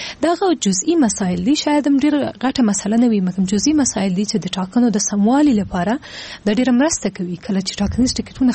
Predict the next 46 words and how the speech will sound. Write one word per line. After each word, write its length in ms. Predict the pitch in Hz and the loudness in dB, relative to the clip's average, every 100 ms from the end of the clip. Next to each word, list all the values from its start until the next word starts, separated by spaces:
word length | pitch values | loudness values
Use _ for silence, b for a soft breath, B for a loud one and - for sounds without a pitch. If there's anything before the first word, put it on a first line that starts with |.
| - | 0
خپله 320 | - 311 214 B B - | 0 0 -2 B B -4
د 40 | |
دې 160 | 202 226 | 0 0
اراده 260 | 208 185 220 | 0 0 2
نه 120 | 226 | 2
لري 260 | 240 185 170 | 2 0 -6
چې 160 | - - | -10 -8
ټاکنې 320 | 185 - 208 - | -6 0 0 2
سمې 180 | 233 214 | 0 0
ترسره 300 | 190 - 180 | -4 -4 -4
سي، 160 | 180 381 B B B - | -4 -6 B B B -2
بیا 120 | 240 | 0
نو 100 | 247 | 0
زه 60 | 254 | 0
فکر 240 | 285 277 | -2 0
نه 120 | 269 277 | 0 2
کوم 160 | 262 | 0
سبا 260 | 233 214 220 | -2 -2 0
ورځ 160 | 240 233 - | 0 -2 -6
په 40 | - - | -6 0
کومو 160 | 330 | 2
سترګو 340 | 285 - 277 247 | 2 -2 0 2
به 100 | 220 190 | 2 0
بیا 60 | |
دوی 180 | 185 226 214 | 0 0 0
راځي 280 | 196 214 254 220 | 0 0 2 2
او 40 | |
وایي 160 | 208 220 | 0 0
به 80 | 208 | 0
چې 160 | - 220 B - | -2 -2 B -6
ټاکنو 360 | 175 - 208 208 | -6 0 0 0
ستونزه 320 | - 226 208 | 0 2 2
درلوده. 440 | 180 185 185 240 285 B B B | 0 -4 -6 -8 -8 B B B
تاسو 160 | - 302 | -2 -2
چې 60 | - 247 | 0 0
مشوره 320 | 220 202 208 | 0 0 2
نه 140 | 233 247 - | 2 2 -2
کوئ، 240 | 190 180 | -2 -2
څار 260 | 165 226 214 | -4 -4 -2
بنسټونو 540 | 208 185 196 233 220 208 | -4 -4 -2 0 0 2
ته 80 | 202 | 0
اجازه 320 | 190 196 208 | 0 0 2
نه 160 | 220 240 | 4 2
ورکوئ 240 | 220 - 190 | 0 -4 -6
چې 120 | - | -4
تاسو 200 | 208 | -4